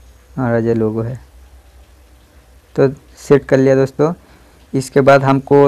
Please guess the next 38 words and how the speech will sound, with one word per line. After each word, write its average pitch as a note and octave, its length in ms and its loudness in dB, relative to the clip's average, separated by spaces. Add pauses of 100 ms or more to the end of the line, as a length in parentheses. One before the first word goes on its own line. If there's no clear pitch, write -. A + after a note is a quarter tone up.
थोड़ा C3+ 280 2 (120)
animation C3+ 460 0
देना C3 180 2
पड़ेगा। C3 300 0
Animation C3 460 0
देने C3 200 0
के B2+ 120 -4
लिए B2+ 120 0
हमको C3 300 -4
यहाँ C3 220 -2
पे B2+ 120 -4
click B2 220 -6
करना A#2+ 220 -2
होगा। A#2+ 160 0 (580)
ये B2 80 -8
देखिए, A#2 260 -12 (1160)
ये C#3 120 2
वाला B2 240 4
animation A#2 420 -2
दे A2 120 0
दिया। A2 200 -8 (440)
इसके C3+ 260 -2
बाद C3+ 140 4
हमारा C3 280 2
जो C#3 240 0 (1600)
channel C3 300 0
का C3 140 0
जो B2+ 160 0
text C3 340 -2
है C#3 120 2
इसको C3 280 -4
भी C#3 160 -2
animation A#2 540 -2
दे A2 120 -2
देते A2 240 -4
हैं G#2+ 100 -4
दोस्तों A2 320 -10
थोड़ा। A2+ 240 -8